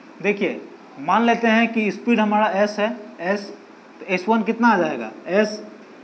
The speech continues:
और एस टू उसमें बोल रहा है बीस किलोमीटर बढ़ा देंगे, तो मतलब एस टू हो जाएगा एस प्लस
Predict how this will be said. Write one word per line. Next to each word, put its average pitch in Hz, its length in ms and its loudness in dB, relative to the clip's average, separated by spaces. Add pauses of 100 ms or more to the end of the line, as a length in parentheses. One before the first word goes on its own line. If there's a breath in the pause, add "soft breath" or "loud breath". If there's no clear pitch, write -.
(200)
और 175 200 -2
एस 185 260 2
टू 254 200 4 (1500)
उसमें 202 280 -2
बोल 202 200 10
रहा 208 100 10
है 202 140 6
बीस 208 200 4
किलोमीटर 214 360 2
बढ़ा 185 260 6
देंगे, 147 240 -4
तो - 240 -14
मतलब 170 200 -2
एस 175 220 -2
टू 226 80 4
हो 214 100 10
जाएगा 214 260 8
एस 196 220 2
प्लस 220 360 2